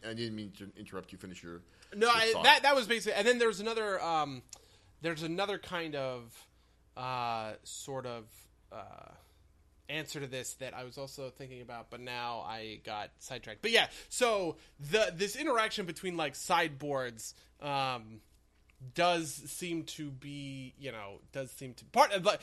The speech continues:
Speaker 2: part of me thinks that, like, the meta will settle more. I actually don't think Tempo Rogue is quite as good as people say it is.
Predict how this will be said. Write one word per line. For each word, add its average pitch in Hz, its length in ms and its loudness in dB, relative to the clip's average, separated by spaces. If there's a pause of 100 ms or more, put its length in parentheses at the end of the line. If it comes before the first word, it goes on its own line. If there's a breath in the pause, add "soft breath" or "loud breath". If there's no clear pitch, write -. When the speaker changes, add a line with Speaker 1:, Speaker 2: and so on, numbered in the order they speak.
(160 loud breath)
Speaker 2:
part 392 160 6
of 370 60 2
me 294 80 2
thinks 214 240 -2
that, 175 180 0
like, 139 320 -4
the 165 80 -2
meta 202 340 2
will 151 340 0
settle 180 540 -4
more. 196 320 -4
I - 80 10
actually 285 180 2
don't 247 140 4
think 214 140 -2
Tempo 196 220 -6
Rogue 185 260 0
is 139 140 -8
quite 156 380 -6
as 143 180 -8
good 151 180 -6
as 139 140 -8
people 131 320 -12
say - 300 -8
it 208 120 -6
is. 254 300 -10